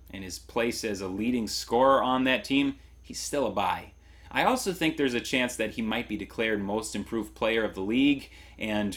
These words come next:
while I don't think that that will just make his cards automatically jump up, it might open up some eyes to his two thousand nineteen that previously hadn't paid much attention to it. And I do believe that there are some very exciting years coming up for the Pelicans.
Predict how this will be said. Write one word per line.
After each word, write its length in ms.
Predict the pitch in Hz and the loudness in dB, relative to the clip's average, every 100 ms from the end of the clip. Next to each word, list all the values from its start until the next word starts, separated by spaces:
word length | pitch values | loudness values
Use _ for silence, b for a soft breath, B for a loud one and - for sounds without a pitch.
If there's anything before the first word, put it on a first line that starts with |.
| - | -8
while 320 | 104 107 117 | -2 0 2
I 80 | 107 | -2
don't 260 | 110 98 | -4 -6
think 240 | - 117 107 | -4 -6 -4
that 100 | 92 | -6
that 160 | 107 104 | -4 -4
will 80 | |
just 200 | 95 90 | -6 -8
make 180 | 92 95 | -10 -12
his 120 | 92 | -12
cards 260 | - 92 92 | -10 -8 -6
automatically 440 | 95 90 90 92 | -6 -6 -10 -12
jump 260 | 90 85 98 | -10 -4 6
up, 320 | 160 190 - B B B | 8 8 2 B B B
it 140 | 110 | -2
might 300 | 113 156 170 135 | 4 4 4 4
open 320 | 143 139 131 | 4 4 0
up 140 | 123 | 0
some 240 | - 123 110 | -2 -2 0
eyes 300 | 110 107 - | 0 0 -2
to 80 | |
his 120 | 104 - | -4 0
two 140 | 113 | 0
thousand 240 | 107 104 | 2 0
nineteen 320 | 104 98 110 101 | -2 -2 -4 -4
that 160 | 98 | -4
previously 460 | 117 113 107 107 101 | -4 -2 -2 -2 -2
hadn't 260 | 101 95 | -4 -6
paid 160 | 101 92 | -6 -6
much 160 | 87 - | -8 -10
attention 320 | 104 92 87 | -10 -10 -8
to 180 | - 85 | -8 -8
it. 100 | - - B B B B - | -10 -20 B B B B -4
And 200 | 123 131 | 0 2
I 80 | 110 | 0
do 200 | 113 120 | 0 0
believe 520 | 113 127 117 101 101 | 2 4 4 2 0
that 120 | 104 | 0
there 140 | 104 | 0
are 60 | 98 | -2
some 240 | - 98 | -4 -6
very 560 | 87 104 139 156 120 107 | -4 0 2 2 0 -2
exciting 560 | 87 - 117 107 107 101 | -6 -4 -2 0 -2 -2
years 200 | 98 - | -4 -4
coming 280 | 107 101 | -4 -4
up 100 | 98 | -6
for 80 | - | -8
the 60 | 92 | -4
Pelicans. 720 | 123 123 123 123 123 - | 0 0 0 0 0 -2